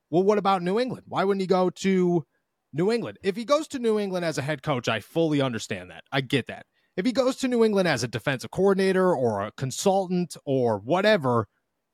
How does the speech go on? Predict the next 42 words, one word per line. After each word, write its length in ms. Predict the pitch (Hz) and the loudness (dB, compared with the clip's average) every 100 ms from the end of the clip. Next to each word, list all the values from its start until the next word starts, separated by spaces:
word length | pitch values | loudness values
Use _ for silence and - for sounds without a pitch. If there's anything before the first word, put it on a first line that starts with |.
| _ _ _ | _ _ _
bad 460 | 123 107 170 160 123 | -20 -4 0 0 -2
move. 320 | 98 90 - _ _ | -8 -10 -20 _ _
Hundred 380 | - 220 220 190 | -2 2 2 0
percent 300 | - 180 151 | 0 -2 0
bad 240 | 151 139 | -2 0
move. 320 | 143 139 - _ | 2 2 0 _
If 140 | 160 190 | -6 -4
you 100 | 247 | -2
could 220 | 254 - | -2 2
pick 180 | 226 202 | 0 2
between 320 | 170 185 160 | -2 -2 -4
the 80 | 135 | 0
Pittsburgh 460 | 202 196 208 180 | -2 0 -4 -4
Steelers 560 | - 180 165 143 131 117 | -2 0 2 4 2 -2
and 140 | 147 139 | -4 0
the 40 | |
New 140 | 160 | 2
England 260 | 180 170 147 | 2 0 0
Patriots, 360 | 165 - 117 156 | -2 -2 -6 -6
I'm 140 | 196 | -4
sorry. 360 | 214 220 117 101 | -2 2 2 2
Like, 200 | 123 175 | -2 -2
I 80 | |
get 200 | 180 233 | -2 -2
the 120 | 208 165 | 0 2
history. 420 | 202 - 196 185 | 2 2 0 2
I 100 | 160 | 2
get 240 | 160 175 - _ _ | 0 -2 -6 _ _
your 320 | 135 165 185 | 2 4 6
history 460 | 180 185 - 165 143 | 4 2 0 0 0
with 260 | 127 196 - | 2 0 2
them. 320 | 196 190 170 - _ _ _ _ _ _ _ _ _ _ _ _ - | 2 2 0 -8 _ _ _ _ _ _ _ _ _ _ _ _ -8
The 60 | |
Steelers 460 | 160 - 277 247 165 | -6 -2 2 4 4
are 40 | |
gonna 120 | 175 160 | 2 2
boost 320 | 156 151 - | 2 2 0
your 80 | 135 | -4
resume 300 | 127 120 110 | -4 -6 -6
a 80 | |
lot 240 | 107 110 104 | -4 -4 -4
more. 220 | 98 90 | -10 -14